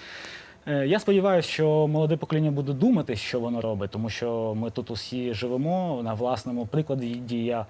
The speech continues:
розказую історії, котрі ві-, відбувалися зі мною по дитинству, з моїми дру-, друзями, що, е, такий від спорту ні до чого класного не приводить. В-, час-,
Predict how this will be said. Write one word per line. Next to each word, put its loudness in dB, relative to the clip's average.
розказую 2
історії, 4
котрі -2
ві-, -4
відбувалися 0
зі -2
мною 2
по -2
дитинству, -2
з -8
моїми -4
дру-, 2
друзями, 2
що, 0
е, -6
такий 0
від -4
спорту 0
ні -2
до -6
чого -2
класного -2
не -2
приводить. -6
В-, -14
час-, -4